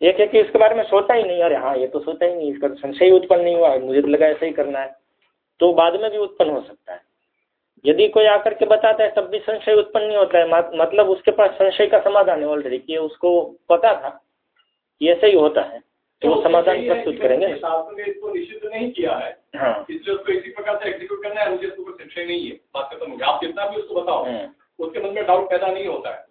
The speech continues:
Speaker 2: मैं यहाँ इसलिए बता रहा हूँ क्योंकि आप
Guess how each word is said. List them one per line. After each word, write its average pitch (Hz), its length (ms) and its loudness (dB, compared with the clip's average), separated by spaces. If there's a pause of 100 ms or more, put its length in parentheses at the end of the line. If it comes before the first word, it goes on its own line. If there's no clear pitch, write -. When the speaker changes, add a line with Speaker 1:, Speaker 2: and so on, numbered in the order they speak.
(480)
Speaker 2:
मैं 160 160 -4
यहाँ 185 160 -2
इसलिए 240 220 -4
बता 220 140 -6
रहा 190 80 -2
हूँ 196 80 -8
क्योंकि 214 420 -16 (960)
आप - 280 0